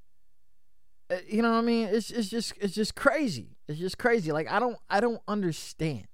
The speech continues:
Uh, big shout out to everybody listening. Tune in to Q S J radio dot com. Shout out to my man Steady Pro. Hit me on those likes. And for those who are tuned in right now on, uh, Q S J radio dot com, you can also view us, um, at u now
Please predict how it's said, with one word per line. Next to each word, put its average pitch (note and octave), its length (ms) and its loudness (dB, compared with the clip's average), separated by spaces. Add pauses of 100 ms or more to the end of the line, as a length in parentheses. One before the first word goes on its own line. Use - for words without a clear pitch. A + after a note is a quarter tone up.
(380)
Uh, G#2+ 80 -8
big D#3 180 -2
shout G3 160 8
out F#3+ 80 6
to A3 80 6
everybody F#3 240 8
listening. F#3 360 2
Tune A#3+ 200 0
in A#3 80 2
to G#3+ 60 0
Q G#3+ 180 4
S G3 100 4
J G3+ 80 6
radio G3 200 6
dot F3+ 220 6
com. F#3+ 300 2
Shout A3 180 2
out A3+ 60 -6
to A3+ 60 -4
my G#3+ 100 2
man G3+ 180 0
Steady F3+ 240 0
Pro. E3 320 0 (320)
Hit A3+ 160 6
me A#3+ 100 4
on A3+ 120 6
those G3+ 200 6
likes. G3 440 4 (280)
And D#3+ 100 -4
for G#3 60 -2
those B3 260 4
who B3 120 4
are G#3+ 120 12
tuned A3+ 400 4
in G#3+ 160 6
right F#3+ 200 4
now F#3 340 4 (380)
on, E3+ 520 4
uh, D3+ 360 4
Q F#3 200 2
S E3 100 2
J E3+ 100 2
radio D#3+ 260 2
dot D3 260 2
com, E3 540 0 (360)
you C3+ 100 -8
can B2+ 120 -2
also D#3+ 520 2
view D3 400 -4
us, - 460 -4 (180)
um, B2 320 -6
at B2+ 160 -6
u F3+ 500 0
now C#3+ 680 0